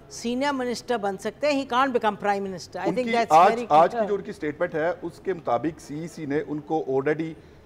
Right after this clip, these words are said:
Speaker 2: वजारत उज़्मा के लिए नामजद कर चुके हैं, नॉमिनेशन उनकी आ चुकी है, लेकिन अब, अ, हमारा जो पैनल, पैनल है वो मेरे साथ अभी एग्री नहीं कर रहे, लेकिन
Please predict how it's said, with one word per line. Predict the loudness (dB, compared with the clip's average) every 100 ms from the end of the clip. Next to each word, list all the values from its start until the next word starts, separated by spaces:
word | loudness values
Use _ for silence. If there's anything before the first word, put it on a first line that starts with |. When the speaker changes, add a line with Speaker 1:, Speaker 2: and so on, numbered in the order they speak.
| -14 -8
Speaker 2:
वजारत | 0 4 4 4
उज़्मा | -4 -4
के | -4 -4
लिए | -2 -2 -2 -2
नामजद | -2 -2 -4 -4
कर | -6
चुके | -6 -6 -4
हैं, | -2
नॉमिनेशन | -4 -6 -6 -6 -8
उनकी | -8 -8
आ | -4 -2
चुकी | -4 -6 0
है, | 0 -2 -16 -16 -4
लेकिन | -4 -4 -10 -4 4
अब, | 4 2 -8 -2
अ, |
हमारा | 0 2 0 0
जो | 0 -6
पैनल, | -2 -2 0 -6 -10 -2
पैनल | -2 -2 -4
है | -4 -2
वो | -2 -2 0 -2 -8 -20 -8 -4
मेरे | -2
साथ | 0 -2 -2
अभी | -8 -6 -4
एग्री | -4 -4
नहीं | -2 -2
कर | 2 2
रहे, | 2 -4 -8 -20 -18 -6
लेकिन | -6 -6 -10